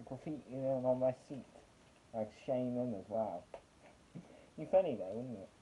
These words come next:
And that is the person from my school. I know that, like, two coaches have done my school routes before.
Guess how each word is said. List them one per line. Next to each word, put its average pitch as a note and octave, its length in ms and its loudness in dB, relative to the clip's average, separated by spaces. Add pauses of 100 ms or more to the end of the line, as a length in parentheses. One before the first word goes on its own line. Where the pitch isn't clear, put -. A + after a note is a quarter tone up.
(320)
And D#3 120 2
that G#3+ 180 2
is G3+ 120 2
the E3 100 -2
person C#3 420 6
from A2+ 160 -6
my A#2+ 180 6
school. G#2+ 320 -8
I B2 140 4
know C#3+ 160 8
that, C3 180 4 (300)
like, C3 260 2 (260)
two D#3 140 -4
coaches C3 480 4
have A#2+ 240 6 (800)
done B2+ 320 4
my B2 240 8
school B2 540 -4
routes A#2+ 340 -4
before. A2+ 800 -2